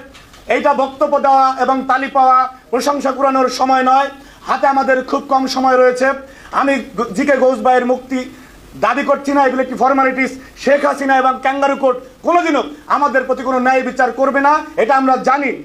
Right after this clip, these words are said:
এটা আমরা বুঝি, তারপরে এই ফর্মালিটিসগুলি পালন করতে হয়। আগামী দিনে অচিরেই যে আন্দোলন সংগ্রামের কর্মসূচি ঘোষণা হবে, সেইখানে গয়েশ্বর রায়দের মতো senior নেতৃবৃন্দ আমাদের সামনে থাকবেন।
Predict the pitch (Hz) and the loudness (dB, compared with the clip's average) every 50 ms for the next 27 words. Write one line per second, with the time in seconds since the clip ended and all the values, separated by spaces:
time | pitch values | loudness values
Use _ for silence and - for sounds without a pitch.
0 | - - 214 214 - - 240 240 240 226 190 254 269 254 269 262 254 247 247 247 | -6 -4 -2 0 0 0 0 0 0 0 0 -2 -2 -2 0 0 0 -2 0 0
1 | 254 247 247 240 185 226 240 247 240 233 226 233 - - 233 247 247 247 240 247 | 0 0 0 2 2 0 0 2 0 -2 -4 -6 -8 -8 -8 -4 0 0 0 0
2 | 240 233 247 240 - 240 233 254 262 262 - - - - - - - 247 294 302 | 0 -2 -2 0 0 2 2 2 2 0 -4 -10 -18 -20 -8 -4 -2 0 0 0
3 | 294 285 254 285 285 277 - - - - - - 214 277 294 302 311 302 302 277 | 0 0 0 0 0 0 -2 -2 -6 -12 -6 -2 0 0 0 2 2 2 2 2
4 | 247 180 - - - - - 254 269 262 269 269 254 254 262 254 247 - - 285 | 0 -2 -8 -12 -14 -6 -2 0 0 0 0 0 0 0 0 -2 -2 -2 -2 -2
5 | 277 269 262 262 262 254 262 262 269 262 240 - 254 - 262 233 202 240 - 277 | 0 0 0 0 0 0 0 0 0 0 -2 -4 -6 -6 -4 -4 -2 -2 0 2
6 | 247 233 233 233 262 269 262 - - - - - - - 262 285 285 - 262 277 | 2 2 2 2 0 0 -2 -4 -10 -20 -20 -18 -6 -2 0 0 0 0 0 0
7 | 285 262 254 - - - - - - 240 277 277 277 285 285 262 254 269 269 269 | 0 0 -2 -4 -8 -16 -10 -2 0 0 0 0 0 0 0 0 2 2 0 2
8 | 262 269 254 254 262 262 262 247 254 285 262 262 262 262 277 285 277 294 294 285 | 0 0 0 0 0 0 0 -2 0 0 0 0 0 0 0 -2 -2 -2 -2 0
9 | 269 262 262 254 254 254 254 247 247 - 262 262 269 262 254 254 247 226 262 269 | 2 2 2 2 2 2 2 0 0 -2 -4 -2 -2 0 0 0 -2 0 0 -2
10 | 269 269 | -2 -2